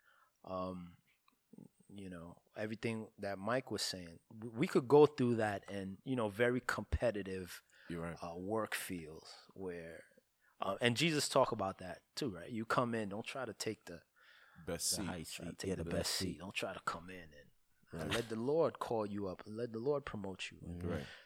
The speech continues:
Speaker 1: You know, that's just a good, that's a, just a good, um, uh, place to be, right?
Speaker 2: Mm-hmm.
Speaker 1: To abide in the Lord and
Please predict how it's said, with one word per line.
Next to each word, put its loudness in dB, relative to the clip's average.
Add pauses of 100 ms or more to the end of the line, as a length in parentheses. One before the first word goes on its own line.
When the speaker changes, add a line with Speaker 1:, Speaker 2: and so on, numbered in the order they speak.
(120)
Speaker 1:
You -10
know, -8
that's -2
just 0
a 0
good, -4 (340)
that's -8
a, -10
just -8
a -10
good, -8
um, -12 (720)
uh, -14 (200)
place 2
to -4
be, -4 (260)
right? -6
Speaker 2:
Mm-hmm. -4 (160)
Speaker 1:
To -8
abide -2
in -6
the -8
Lord -8
and -18